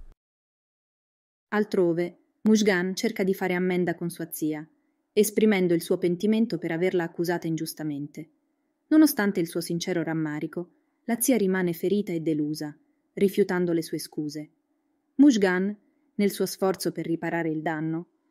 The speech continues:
racconta degli eventi del funerale e dell'arresto di Sevda. Con uno strano dubbio negli occhi, Biice afferma con sicurezza: "Sono certa che sia stata lei."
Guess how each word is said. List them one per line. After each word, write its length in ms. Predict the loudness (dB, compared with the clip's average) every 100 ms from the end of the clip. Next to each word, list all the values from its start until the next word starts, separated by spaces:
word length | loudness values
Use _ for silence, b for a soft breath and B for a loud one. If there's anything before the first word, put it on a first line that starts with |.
| _
racconta 460 | -2 0 2 2 2
degli 180 | 2 2
eventi 320 | 2 0 0
del 140 | -2
funerale 500 | -2 -2 0 0 0
e 60 | 0
dell'arresto 580 | -2 -2 -4 -6 -6 -6
di 120 | -6
Sevda. 520 | -6 -8 -6 -8 -10 _ _ _ _ _ _ _
Con 160 | 0 4
uno 160 | 4
strano 340 | 2 2 4 6
dubbio 280 | 4 2 -2
negli 240 | -2 -2
occhi, 460 | -4 -10 -12 -12 -6
Biice 480 | 0 2 2 -2 -6
afferma 380 | -2 0 0
con 120 | 0 -4
sicurezza: 720 | -4 -4 -4 -4 -10 -14 -14 _ _ _ _
"Sono 260 | -2 0 0
certa 300 | -2 -2 -4
che 100 | -2
sia 180 | -4
stata 320 | -4 -6 -6 -6
lei." 340 | -6 -6